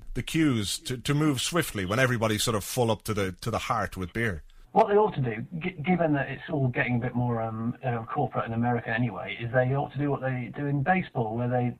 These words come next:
Speaker 2: lots of people dress up as, uh, you know, like the Carlsberg man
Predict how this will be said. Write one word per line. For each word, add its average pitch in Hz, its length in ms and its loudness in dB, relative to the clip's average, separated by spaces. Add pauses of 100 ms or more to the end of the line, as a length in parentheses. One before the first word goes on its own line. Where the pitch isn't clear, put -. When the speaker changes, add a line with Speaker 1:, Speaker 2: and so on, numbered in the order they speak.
(160)
Speaker 2:
lots - 160 -6
of - 40 -20
people 143 200 2
dress 139 280 2
up - 200 6
as, 117 100 -2 (540)
uh, 127 120 4
you 131 160 2
know, 104 220 -2
like 110 240 0
the 120 60 -6
Carlsberg 127 580 4
man 98 360 -4